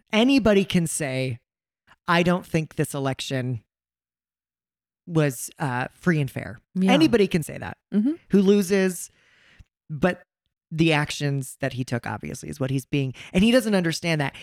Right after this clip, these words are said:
Speaker 1: Even if S-, Stacey and Hillary Clinton got up there and were like, "We're really pissed because we think that somebody invaded and did this and it wasn't fair." You can do that all you want. You're gonna
Speaker 2: They
Speaker 1: look like
Speaker 2: both
Speaker 1: an
Speaker 2: kind
Speaker 1: idiot.
Speaker 2: of have
Speaker 1: Right,
Speaker 2: in their
Speaker 1: right,
Speaker 2: own ways.
Speaker 1: right.
Speaker 2: Like, yeah.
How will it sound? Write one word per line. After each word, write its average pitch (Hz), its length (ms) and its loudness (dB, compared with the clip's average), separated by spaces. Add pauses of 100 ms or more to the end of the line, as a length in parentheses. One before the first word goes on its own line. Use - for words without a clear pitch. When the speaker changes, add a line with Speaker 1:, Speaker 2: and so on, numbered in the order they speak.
(160)
Speaker 1:
Even 226 220 2
if 208 80 0
S-, - 220 -10
Stacey 190 720 0 (100)
and 160 240 2
Hillary 185 280 4
Clinton 165 500 2 (380)
got 208 160 4
up 208 100 0
there 202 80 6
and 190 80 4
were 190 60 4
like, 175 180 2
"We're 277 160 2
really 214 280 4
pissed - 360 -2
because 165 400 0
we 226 100 2
think 208 260 0
that 180 200 0
somebody 175 480 0
invaded 160 460 2
and 143 220 -4 (180)
did 196 160 2
this 180 240 0
and 156 180 -4 (200)
it 196 140 2
wasn't 180 260 -2
fair." 165 460 0 (840)
You 220 140 -2
can 294 140 -4
do 311 100 2
that 262 140 2
all 220 100 2
you 220 140 4
want. 202 200 2
You're 175 100 2
gonna 185 120 4
Speaker 2:
They 196 100 2
Speaker 1:
look 208 80 6
like 160 80 2
Speaker 2:
both - 40 -4
Speaker 1:
an 175 40 4
Speaker 2:
kind 208 120 6
Speaker 1:
idiot. 196 80 2
Speaker 2:
of 175 80 -2
have 156 500 0
Speaker 1:
Right, 302 120 4
Speaker 2:
in 160 60 0
their 147 100 2
Speaker 1:
right, 151 100 4
Speaker 2:
own 151 120 -2
ways. 151 380 0
Speaker 1:
right. 262 120 4
Speaker 2:
Like, 156 180 0
yeah. 147 260 2